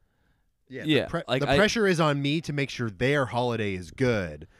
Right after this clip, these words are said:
Speaker 2: Exactly. I, I, there are just people who walk this earth who ha-, who associate holidays with days off, and I've never had that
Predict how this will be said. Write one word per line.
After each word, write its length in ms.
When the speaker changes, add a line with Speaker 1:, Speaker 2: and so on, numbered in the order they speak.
Speaker 2:
Exactly. 680
I, 260
I, 240
there 180
are 120
just 180
people 240
who 120
walk 280
this 160
earth 360
who 180
ha-, 120
who 160
associate 440
holidays 440
with 160
days 240
off, 240
and 100
I've 180
never 600
had 260
that 200